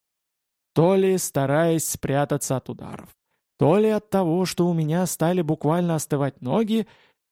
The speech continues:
только вот я сделал единственно правильное решение.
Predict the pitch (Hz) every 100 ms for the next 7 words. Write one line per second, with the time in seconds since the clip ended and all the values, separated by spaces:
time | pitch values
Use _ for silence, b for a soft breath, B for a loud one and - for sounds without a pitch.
0 | _ - 180 165 175 170 170 170 139 170
1 | 160 151 127 - 160 160 180 - 170 160
2 | - 160 147 143 143 139 156 180 139 -
3 | -